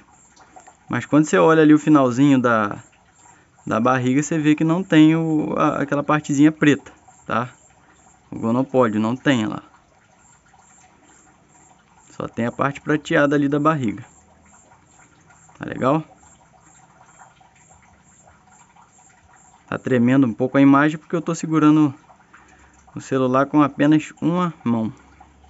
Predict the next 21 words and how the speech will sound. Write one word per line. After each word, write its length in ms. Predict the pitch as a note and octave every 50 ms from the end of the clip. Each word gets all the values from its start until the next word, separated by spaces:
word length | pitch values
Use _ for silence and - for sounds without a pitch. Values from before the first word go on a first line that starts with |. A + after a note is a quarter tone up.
| _ _ _ _ _ _ _ _ _ _ _ _ _ _ _ _ _ _ _ _ _ _ _ _ _ _ _ _ _ _ _ _ _ _ _ _ D#3 C#3+ _ _ _ _ _ _ _ _ B5 _ _ _ _ _ F5+ F5 _ _ F#5+ F#5 F5+ _ _ _ _ _ _ _ - _ _ _ _ _ _ _ _ _ _ _ _ _ - _
Então, 320 | - A2+ A#2 B2 C#3+ C#3+ - - _ _ _ - _
bora 460 | - - - F#2+ G#2+ A#2 A#2+ C3 C3
continuar 640 | B2 - _ - B2 B2 - - C3 B2+ B2 B2
a 40 | B2
seleção 520 | B2 - B2 B2 B2 A#2 - B2+ B2 B2+ C3
aqui. 340 | A#2+ - D#3+ E3+ F#3 F#3 - _ - _ - _ _ _ _ _ _ _ _ _ _ _ _ _ _ _ _ _ -
Daqui 240 | - A2+ A2 - -
a 60 | A#2+
pouco 260 | - - C3 C3 D#3
eu 40 | D3+
mostro 260 | C#3+ C#3 C#3 C#3 -
pra 100 | - C#3+
vocês 400 | C#3+ D3 C#3 - C3 C3+ C#3 C3
aí 300 | C3+ B2+ C3 C#3 D3 C#3+ - _ _ _ _ _ _ _ _ _ _ _ _ _ _ _ _ _ _ _ _ _ _ _ _ _ _ _ _ _ _ _ _ _
todos 240 | B2+ B2+ C3 C3+ C#3
os 140 | D3 C#3 B2+
machos 340 | B2 A#2+ B2 C3 B2 -
separados 600 | - C#3 B2 - C3 B2+ B2 B2 B2+ C#3 C#3+ C#3+ C#3+
e 80 | D3+
as 100 | D#3 D#3
fêmeas. 400 | - - - - - - - -